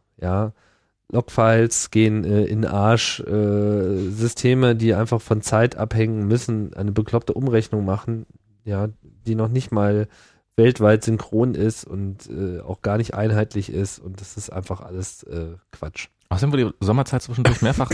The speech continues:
Speaker 2: <laughs> ein, ab-, abgeschafft und wieder eingeführt und abgeschafft und findet dann sowieso in anderen Ländern zu einer ganz anderen Zeit statt und, ähm,
Speaker 1: Daylight Saving Time, sag ich nur. Da wird überhaupt niemand gesaved. Das ist einfach alles, äh, großer Humbug. Aber das war,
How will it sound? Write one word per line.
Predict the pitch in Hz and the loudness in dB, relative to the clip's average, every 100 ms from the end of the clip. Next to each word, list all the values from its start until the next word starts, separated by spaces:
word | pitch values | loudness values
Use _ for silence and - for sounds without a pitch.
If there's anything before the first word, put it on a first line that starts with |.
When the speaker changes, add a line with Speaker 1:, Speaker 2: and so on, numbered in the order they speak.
| - | -4
Speaker 2:
<laughs> | |
ein, | - 104 | -4 -4
ab-, | 101 101 - | -4 -4 -8
abgeschafft | - 147 - 143 - | -8 -8 -6 -6 -6
und | 104 | -6
wieder | 113 - | -6 -4
eingeführt | 92 131 - - 139 131 | -2 -4 -6 -4 -2 -2
und | |
abgeschafft | 98 - 139 - 135 - | -4 -6 -8 -4 -4 -2
und | - - - - | -6 -8 -16 -18
findet | - 123 117 | -2 0 2
dann | 98 110 | 2 2
sowieso | 104 147 139 139 | 2 0 0 0
in | 104 | 0
anderen | 117 110 | 2 2
Ländern | 110 117 113 | 2 0 0
zu | - | -2
einer | 95 | -2
ganz | 107 - | -2 -2
anderen | 147 143 | -2 -4
Zeit | - 131 - | -4 -6 -4
statt | - 143 - | -6 -6 -6
und, | - 110 113 - | -2 0 -2 -2
ähm, | 101 104 107 - _ _ _ | 0 0 0 -4 _ _ _
Speaker 1:
Daylight | 92 87 95 87 90 | -2 2 2 2 0
Saving | - 85 87 90 | -2 0 0 -4
Time, | - 80 | -4 -4
sag | 78 76 | -4 -4
ich | 76 | -6
nur. | 82 78 - - - - | -10 -10 -12 -16 -14 -2
Da | 98 | 2
wird | 117 | 4
überhaupt | 104 101 117 | 4 2 0
niemand | 117 98 98 | 0 0 0
gesaved. | - - 82 76 | -4 -2 -4 -2
Das | 95 98 | -2 -2
ist | 92 | -4
einfach | 87 90 87 | -4 -4 -6
alles, | 85 85 - - | -6 -6 -8 -6
äh, | 85 82 82 _ _ | -4 -4 -6 _ _
großer | - 107 117 92 | -4 -2 0 0
Humbug. | 90 82 - _ _ _ _ | -2 -4 -8 _ _ _ _
Aber | 117 131 | 2 4
das | 147 - | 4 4
war, | 147 143 | 4 2